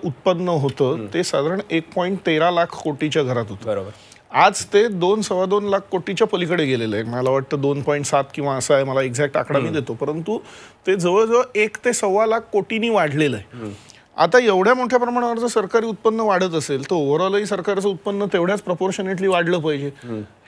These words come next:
Speaker 1: हे का वाढत नाहीये? याचा अर्थ म्हणजे मला जे अलार्मिंग सिग्नल आहे, सरकार हे आत्ता का करतंय? की
Speaker 2: हम्म.
Speaker 1: अर्थात कुठल्याही सरकारला राजकीयदृष्ट्या लोकप्रिय राहायला आवडेल, असं
Speaker 2: हम्म.
Speaker 1: असताना ते का नाही करत आहे? त्याचं कारण मला असं वाटतं की उर्वरित जे करांचं उत्पन्न आहे, ते सरकारला हवं तेवढं मिळत नाहीये.
Speaker 2: हम्म.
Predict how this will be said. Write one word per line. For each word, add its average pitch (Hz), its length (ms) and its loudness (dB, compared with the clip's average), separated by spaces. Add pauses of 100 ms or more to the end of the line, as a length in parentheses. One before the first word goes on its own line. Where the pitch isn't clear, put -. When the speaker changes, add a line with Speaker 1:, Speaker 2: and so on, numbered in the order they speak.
Speaker 1:
हे 269 80 4
का 262 280 6
वाढत 208 320 2
नाहीये? 170 300 -2
याचा 147 400 2
अर्थ 208 200 0
म्हणजे 185 200 0
मला 147 220 2
जे 190 120 2
अलार्मिंग 190 460 0
सिग्नल 202 320 -2
आहे, 214 80 2
सरकार 208 360 0
हे 254 40 6
आत्ता 262 240 0
का 247 180 4
करतंय? 190 460 -2
की 190 140 -10
Speaker 2:
हम्म. 113 200 -6
Speaker 1:
अर्थात 147 360 -2
कुठल्याही 185 340 0
सरकारला 185 480 -2
राजकीयदृष्ट्या 175 680 -2
लोकप्रिय 170 440 -2
राहायला 170 220 2
आवडेल, 180 340 2
असं 127 180 -4
Speaker 2:
हम्म. 180 80 2
Speaker 1:
असताना 196 280 -4
ते 202 140 -2
का 214 180 2
नाही 214 160 -2
करत 143 220 0
आहे? 127 80 -2
त्याचं 135 200 -6
कारण 160 300 0
मला 180 220 0
असं 165 180 0
वाटतं 135 300 -4
की 185 80 -6
उर्वरित 175 440 -2 (140)
जे 233 80 0
करांचं 208 420 -2
उत्पन्न 202 360 -2
आहे, 208 80 -2
ते 196 120 -2
सरकारला 180 460 -2
हवं 151 220 0
तेवढं 175 260 -4
मिळत 160 400 -4
नाहीये. 120 220 -4
Speaker 2:
हम्म. 113 300 -14